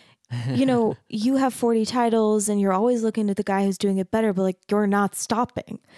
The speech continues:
Speaker 2: Right.
Speaker 1: So for your kids, like, they're seeing that. I, I have to imagine, like,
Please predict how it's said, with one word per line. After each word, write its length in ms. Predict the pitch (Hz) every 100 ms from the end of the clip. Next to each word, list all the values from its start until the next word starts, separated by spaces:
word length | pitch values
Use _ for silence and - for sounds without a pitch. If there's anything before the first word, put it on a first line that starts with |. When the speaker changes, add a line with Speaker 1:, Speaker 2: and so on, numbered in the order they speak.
| - -
Speaker 2:
Right. 140 | 101
Speaker 1:
So 180 | - 294
for 140 | -
your 380 | 269 214 240 339
kids, 600 | - 208 165 175 - - - - -
like, 220 | 226 220
they're 180 | 220 254
seeing 380 | - 359 415 160
that. 300 | - 50 - _ -
I, 260 | 233 226 226
I 20 |
have 220 | 277 294
to 80 | 285
imagine, 420 | 285 311 226 185
like, 220 | 185 185